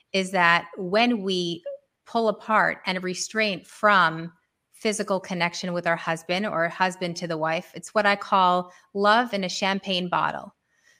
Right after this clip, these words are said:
So you look forward to this time when it's after your period and it's after the seven clean days and you're finally immersing in the mikveh. But while you're looking forward, you may have days that you want to cuddle.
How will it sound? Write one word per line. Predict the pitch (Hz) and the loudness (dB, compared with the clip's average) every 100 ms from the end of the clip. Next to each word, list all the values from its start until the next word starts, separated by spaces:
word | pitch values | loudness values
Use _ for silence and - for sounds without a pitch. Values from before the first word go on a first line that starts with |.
| - | -18
So | - 220 196 190 190 | 0 6 6 4 0
you | 214 | -2
look | 214 247 294 | 0 -2 -2
forward | - 226 254 277 202 160 160 202 _ _ - | -10 -2 2 2 4 2 2 -4 _ _ -6
to | 240 | -2
this | 196 196 | 0 -2
time | - - 262 240 202 202 202 202 | -6 2 4 4 4 0 -4 -6
when | 196 190 185 180 185 185 _ - | 0 2 2 0 -4 -10 _ -10
it's | 170 - | -10 -8
after | - 165 - | -8 -8 -8
your | 185 196 | -6 -6
period | 196 208 185 175 170 | -6 -4 -2 0 -2
and | 165 | -4
it's | 170 - | -6 -6
after | 165 165 196 | -8 -8 -8
the | 190 | -8
seven | - 202 190 196 | -6 -4 -4 -6
clean | - - 202 | -6 -6 -4
days | 185 190 175 175 - - - - | -2 -2 -2 -4 -8 -20 -16 -8
and | 196 | -4
you're | 196 | -4
finally | 196 - 208 196 214 208 208 | -6 -4 0 0 0 0 0
immersing | 196 196 190 208 | 0 -2 -2 -4
in | 196 | -2
the | 190 | -2
mikveh. | 190 208 - 170 165 - - - | 0 -2 -2 0 0 -4 -20 -8
But | - - | -2 0
while | 208 196 214 262 294 | 0 4 6 6 4
you're | 247 | 2
looking | 220 220 233 | 0 -2 -2
forward, | 208 - 254 320 226 180 196 226 _ _ | -4 -2 4 6 6 2 2 -2 _ _
you | 220 311 | 0 2
may | 302 | 2
have | 247 240 208 | 2 0 2
days | 226 294 277 | 2 2 0
that | 226 | -2
you | 202 | -2
want | 202 226 233 | 0 0 0
to | |
cuddle. | - 294 320 190 - | 0 2 4 2 0